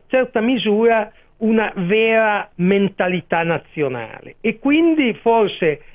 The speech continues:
la prima e più importante innovazione e trasformazione che il mito della frontiera,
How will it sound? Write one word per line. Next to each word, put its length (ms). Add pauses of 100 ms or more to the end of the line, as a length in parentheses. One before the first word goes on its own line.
la 260
prima 720
e 100
più 160
importante 760
innovazione 1160 (280)
e 180
trasformazione 1400
che 80
il 100
mito 300
della 240
frontiera, 600